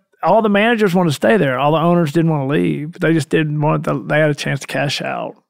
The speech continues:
and didn't want the liability. So we were able to go in and provide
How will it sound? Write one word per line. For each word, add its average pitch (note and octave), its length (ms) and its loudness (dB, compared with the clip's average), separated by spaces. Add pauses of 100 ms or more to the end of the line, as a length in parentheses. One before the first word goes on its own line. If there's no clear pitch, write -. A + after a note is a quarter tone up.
(120)
and C#3+ 180 -4
didn't D3+ 140 -2
want D3 160 -4
the B2 60 -8
liability. C3 760 -6 (720)
So G3+ 120 2
we A#3+ 100 8
were A#3 80 6
able G#3 160 2
to F#3+ 80 0
go F#3+ 160 2
in F#3 100 2
and F3 220 2
provide D3+ 440 0